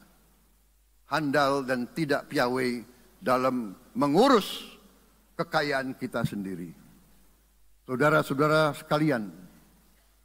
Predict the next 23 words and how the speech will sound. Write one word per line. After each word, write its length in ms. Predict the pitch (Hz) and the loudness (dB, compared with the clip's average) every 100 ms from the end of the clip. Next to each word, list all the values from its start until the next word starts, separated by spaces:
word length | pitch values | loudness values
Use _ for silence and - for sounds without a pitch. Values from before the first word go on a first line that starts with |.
| _ _ | _ _
marilah 400 | 110 139 160 160 | -6 -2 0 0
kita 240 | 156 165 165 | -2 0 2
berani 640 | 135 170 180 175 175 175 - - - - _ - - _ _ _ _ _ | 4 4 2 2 0 -2 -8 -18 -20 -20 _ -20 -20 _ _ _ _ _
mawas 360 | 123 135 135 127 - | -6 -2 -2 -4 -10
diri. 400 | 104 113 110 107 - - - _ _ _ _ - | -6 -4 -4 -6 -12 -20 -20 _ _ _ _ -6
Marilah 400 | 127 165 170 175 | 0 2 4 2
kita 240 | 170 175 | 2 -2
berani 640 | 165 147 185 190 190 180 180 - - - _ _ _ _ - | 0 2 2 2 2 0 -2 -10 -20 -20 _ _ _ _ -10
menatap 480 | 156 180 196 185 147 | -2 0 0 -2 -2
wajah 480 | 175 196 190 185 | 0 2 2 0
kita 240 | - 208 196 | -2 -4 -4
sendiri. 480 | 170 165 151 117 107 - - _ _ _ _ _ _ | -2 -2 -2 -2 -10 -20 -20 _ _ _ _ _ _
Dan 160 | 131 117 | -10 -6
mari 320 | 123 147 147 | -2 -2 -2
kita 240 | 135 135 113 | -4 -6 -6
berani 480 | 117 143 139 117 85 - - - _ - | -2 -2 0 -4 -8 -20 -20 -20 _ -8
memperbaiki 880 | 131 135 - 135 98 120 139 - 131 | -4 -2 -2 -4 -2 -2 -2 -2 -4
diri 240 | 107 117 | -2 -2
kita 240 | 113 117 113 | -2 -6 -6
sendiri. 480 | 107 107 107 98 - - _ _ - | -4 -4 -6 -8 -14 -20 _ _ -6
Marilah 640 | 117 143 156 156 151 147 | 0 2 4 2 2 0
kita 160 | 135 139 | 0 -2
berani 560 | 117 - 170 170 143 | 2 4 4 2 0